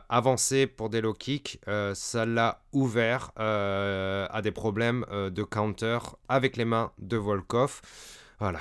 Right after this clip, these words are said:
Volkov a gagné le combat, euh, bah, pas de A à Z, mais en, en, en, en grande principalité, il a gagné le combat.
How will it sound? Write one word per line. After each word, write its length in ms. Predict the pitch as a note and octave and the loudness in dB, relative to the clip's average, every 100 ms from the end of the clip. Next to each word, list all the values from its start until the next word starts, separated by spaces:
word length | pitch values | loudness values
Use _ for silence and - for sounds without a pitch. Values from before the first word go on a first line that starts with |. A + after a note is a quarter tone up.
| - | -8
Volkov 380 | G2+ G2 - G#2+ | -8 -6 -4 -4
a 60 | G#2+ | -2
gagné 200 | G#2 G2+ | -2 -2
le 60 | |
combat, 480 | F2+ G#2 G#2 A2 G#2+ | -4 -4 0 2 2
euh, 720 | G2 F#2 F#2 F#2 F2+ F2+ F2+ | 2 0 -2 -2 -2 -2 -4
bah, 180 | E2+ F#2 | -2 -2
pas 160 | - G#2 | 0 0
de 100 | G2 | 4
A 120 | G2+ | 4
à 80 | A2+ | 4
Z, 240 | C3+ B2+ | 4 2
mais 260 | A2 G#2 F#2+ | 2 0 0
en, 320 | F#2+ G2 G2 | 0 0 -2
en, 420 | A2 G#2+ G2 G2 - | -2 0 0 -2 -2
en, 420 | G2+ F#2+ F#2 - | -4 -4 -6 -4
en 60 | G#2 | -2
grande 500 | G#2 G#2+ B2 C3 G2+ | 0 2 2 0 -4
principalité, 840 | - A#2 - G2+ F#2+ - G#2+ A2 | -6 -6 -4 -4 -6 -6 -4 -2
il 80 | F#2 | -4
a 80 | F2 | -4
gagné 220 | F#2+ F#2+ | -4 -6
le 60 | F#2 | -6
combat. 340 | E2 D2+ - | -10 -12 -14